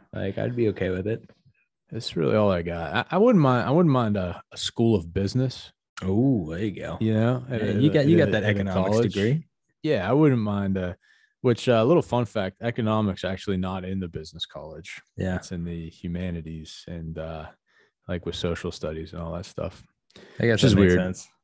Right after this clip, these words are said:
Speaker 2: Nah,
Speaker 1: I
Speaker 2: it
Speaker 1: mean,
Speaker 2: doesn't.
Speaker 1: it, it
Speaker 2: <laughs> I think it's
Speaker 1: very,
Speaker 2: weird.
Speaker 1: very, very little does it make sense, but I can, I can
Speaker 2: Yeah.
Speaker 1: see it, but it, I would definitely still place it in business, but
Speaker 2: Yeah, so I wouldn't mind, I wouldn't mind a business college, uh,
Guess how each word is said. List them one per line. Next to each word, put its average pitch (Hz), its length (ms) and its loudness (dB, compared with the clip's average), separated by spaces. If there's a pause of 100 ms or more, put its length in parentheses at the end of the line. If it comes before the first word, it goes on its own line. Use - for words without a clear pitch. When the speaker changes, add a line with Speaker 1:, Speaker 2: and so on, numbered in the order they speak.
(120)
Speaker 2:
Nah, 175 120 8
Speaker 1:
I 165 40 10
Speaker 2:
it 147 80 10
Speaker 1:
mean, 113 100 6
Speaker 2:
doesn't. 82 240 0
Speaker 1:
it, 165 100 0 (300)
it 151 120 -2
Speaker 2:
<laughs> - 640 -14
I - 60 -2
think 139 40 -2
it's - 0 -
Speaker 1:
very, 165 420 8
Speaker 2:
weird. 85 180 2
Speaker 1:
very, 156 280 6
very 143 280 4
little 120 520 2 (280)
does 101 160 -2
it 95 80 -4
make 95 180 -2
sense, 92 300 -6
but 101 140 -2
I 101 100 2
can, 98 220 -4
I 107 100 2
can 107 120 2
Speaker 2:
Yeah. 98 160 4
Speaker 1:
see 107 180 4
it, 98 180 -2
but 101 140 0
it, 98 200 -6
I 104 80 0
would 98 160 -2
definitely 98 340 -2
still 95 180 -6
place 98 320 -2
it 95 60 -4
in 92 140 -2
business, 92 560 -6
but 85 200 -6 (720)
Speaker 2:
Yeah, 104 300 4
so - 160 0
I - 40 4
wouldn't 208 220 8
mind, 127 240 8
I 117 80 2
wouldn't 139 220 6
mind 107 180 2
a - 20 -4
business 98 500 -2
college, 101 760 -4 (280)
uh, 87 540 -4